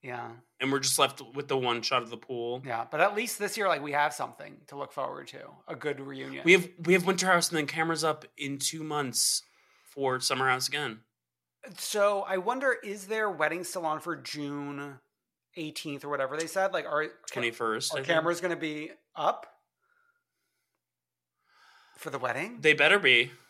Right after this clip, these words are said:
Speaker 2: They better be.
Speaker 1: They better be, yeah. I also wonder, like, at what point now with, like, these different casts and filming, is it just like, okay, like, everyone just get vaccinated and then we'll f-, start filming?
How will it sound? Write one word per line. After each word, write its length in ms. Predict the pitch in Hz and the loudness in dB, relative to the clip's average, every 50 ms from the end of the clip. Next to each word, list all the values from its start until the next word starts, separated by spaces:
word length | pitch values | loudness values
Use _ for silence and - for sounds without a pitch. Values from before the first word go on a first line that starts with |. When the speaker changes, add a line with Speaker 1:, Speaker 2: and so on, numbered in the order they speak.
| _ _ _ _ _ _ | _ _ _ _ _ _
Speaker 2:
They 80 | 147 147 | 0 4
better 200 | 139 143 180 202 | 4 4 4 4
be. 120 | 196 160 | 2 2
Speaker 1:
They 140 | 160 170 175 | 2 2 2
better 280 | 170 147 151 160 143 | 2 2 0 0 0
be, 220 | 127 - 135 139 - | -4 -8 -14 -14 -14
yeah. 280 | 135 127 135 131 117 117 117 - _ _ _ _ _ _ _ _ _ _ - _ - | -10 -6 -6 -6 -6 -8 -12 -18 _ _ _ _ _ _ _ _ _ _ -12 _ 2
I 80 | 208 | 4
also 200 | 254 311 - 427 453 453 427 | 4 4 2 -2 -4 0 0
wonder, 280 | 339 311 302 285 269 | 0 0 2 0 0
like, 120 | 254 233 214 | 0 0 -2
at 180 | 208 202 185 156 | -2 -4 -4 -4
what 220 | 160 180 180 - | -6 -6 -6 -6
point 640 | - - - 196 190 185 185 185 185 180 - - 220 | -18 -18 -8 -6 -4 -4 -4 -4 -6 -8 -12 -14 -16
now 1000 | 175 160 160 156 156 156 156 151 151 147 147 147 147 147 143 143 143 143 143 - _ _ _ _ _ _ _ _ _ _ _ _ _ _ _ _ _ _ _ | -12 -8 -6 -4 -2 -2 -2 -4 -4 -4 -4 -4 -4 -4 -4 -6 -8 -12 -12 -18 _ _ _ _ _ _ _ _ _ _ _ _ _ _ _ _ _ _ _
with, 320 | - 139 135 156 147 - - | -14 -4 -4 -4 -4 -2 0
like, 460 | 156 147 143 143 139 143 139 _ - - _ _ _ _ _ _ _ _ _ _ _ _ | 2 2 2 2 -2 -8 -12 _ -20 -20 _ _ _ _ _ _ _ _ _ _ _ _
these 220 | 156 160 156 139 123 | -10 -10 -8 -6 -6
different 320 | - 165 - 151 143 127 | -6 -6 -4 -6 -8 -8
casts 560 | - - 147 139 139 139 135 131 - - - | -6 -6 -4 -2 -2 -2 -2 -4 -8 -12 -12
and 120 | 143 131 123 | -14 -14 -16
filming, 500 | - - 139 139 135 135 139 139 139 147 | -10 -6 -6 -6 -4 -6 -6 -8 -8 -10
is 140 | - - | -12 -12
it 100 | 131 156 | -12 -12
just 200 | 135 139 131 - | -12 -12 -12 -6
like, 220 | - 143 139 135 - | -4 -4 -6 -6 -10
okay, 200 | 165 - 220 220 | -4 0 0 2
like, 240 | 208 175 139 - - - | 2 2 -2 -4 -8 -8
everyone 260 | 156 147 165 202 202 | -6 -4 -4 -4 -4
just 160 | 180 - - - | -6 -8 -8 -4
get 200 | 170 170 190 175 | -4 -4 -2 -2
vaccinated 600 | 160 143 143 139 - 151 147 143 143 147 156 156 | -2 -2 -2 -4 -8 -10 -10 -10 -10 -10 -10 -10
and 160 | 190 170 143 | -10 -10 -8
then 140 | 139 135 135 | -10 -10 -10
we'll 100 | 139 131 | -12 -12
f-, 100 | - - - | -14 -16 -16
start 280 | - - 147 139 131 | -10 -8 -8 -8 -8
filming? 380 | - 135 131 - - - - - | -10 -14 -14 -14 -14 -20 -20 -20